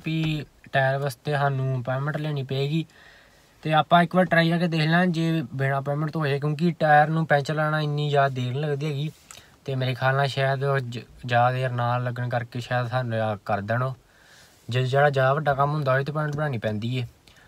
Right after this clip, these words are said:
ਕੋਈ ਨਹੀਂ, ਜਾ ਕੇ ਦੇਖਦੇ ਹਾਂ, try ਕਰਨੇ ਆ, ਜੇ ਕਰ ਦਾਂਗੇ ਤਾਂ ਠੀਕ ਹੈ, ਤੇ ਨਹੀਂ ਤਾਂ ਫਿਰ ਅਪਾਇੰਟਮੈਂਟ ਬਣਾਉਣੀ ਪਏਗੀ ਮੈਨੂੰ ਲੱਗਦਾ। ਤੇ ਬਾਹਰ ਬਹੁਤ ਜ਼ਿਆਦਾ ਗਰਮੀ ਹੈ, ਬਹੁਤ ਜ਼ਿਆਦਾ,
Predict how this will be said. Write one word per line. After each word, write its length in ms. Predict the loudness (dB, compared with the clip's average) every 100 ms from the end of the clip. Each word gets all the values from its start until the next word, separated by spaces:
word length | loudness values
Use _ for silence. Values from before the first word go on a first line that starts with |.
| -14
ਕੋਈ 140 | -6 0
ਨਹੀਂ, 120 | 2
ਜਾ 120 | 2
ਕੇ 80 | 2
ਦੇਖਦੇ 320 | 0 0 0
ਹਾਂ, 100 | 0
try 280 | 2 0 2
ਕਰਨੇ 320 | 0 0 0
ਆ, 120 | -2 -4 -14 -10
ਜੇ 120 | -4
ਕਰ 160 | 0 0
ਦਾਂਗੇ 260 | 0 -4 -4
ਤਾਂ 100 | -4
ਠੀਕ 280 | -6 -4
ਹੈ, 140 | -6 -8 _ _ _ -20 -20 -16
ਤੇ 80 |
ਨਹੀਂ 120 | -12 -8
ਤਾਂ 80 |
ਫਿਰ 220 | -4 -2 -2
ਅਪਾਇੰਟਮੈਂਟ 320 | -2 -4 -4
ਬਣਾਉਣੀ 260 | -4 -4
ਪਏਗੀ 240 | -4 -4 -4
ਮੈਨੂੰ 180 | -2 -2
ਲੱਗਦਾ। 240 | -2 -4 -8 -20 _ _ _ -20 -20 -20 -20 -20 -20 -20 -20 -20 -20 -20 -10 2
ਤੇ 200 | 4 4
ਬਾਹਰ 380 | 6 6 6 4
ਬਹੁਤ 500 | 2 4 6 4 4
ਜ਼ਿਆਦਾ 300 | 2 2 2
ਗਰਮੀ 340 | 2 0 0 0
ਹੈ, 100 | -2
ਬਹੁਤ 280 | -2 -2
ਜ਼ਿਆਦਾ, 400 | -2 -2 0 0